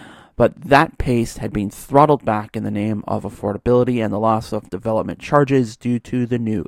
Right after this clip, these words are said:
exemptions. When it was council's turn, they expressed concerns about provincial impacts and the external economic factors like increased interest rates.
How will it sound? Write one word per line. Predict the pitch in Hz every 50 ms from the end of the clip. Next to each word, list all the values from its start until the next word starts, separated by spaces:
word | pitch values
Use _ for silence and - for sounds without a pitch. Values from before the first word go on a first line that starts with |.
| _ -
exemptions. | - 113 - - - - 120 120 120 - - - - - - - - - _ _ _ - - - - - - - - - - - - - - - - - _ - _ _ _ _ -
When | - 147 160
it |
was | 160 160 -
council's | - 202 180 180 202 - - 135 -
turn, | - - 135 113 110 107 90
they | 95 117 117
expressed | 113 - - - 131 120 123 - - -
concerns | - 123 113 110 - - 123 120 127 139 151 139
about | 113 110 101 85
provincial | - 120 110 117 117 - - -
impacts | - - 131 143 - - 160 170 180 196 - - - - -
and | - 123 120 117 113
the | 120 117
external | 113 - - - - - 120 117 120 120
economic | - 117 - 110 107 107 107 104 85 -
factors | - - 123 117 117 - - 143 143 135 -
like | 101 92 _ -
increased | 117 113 104 95 - 117 113 110 - _
interest | - 120 107 - 127 123 - -
rates. | 131 135 151 180 - - -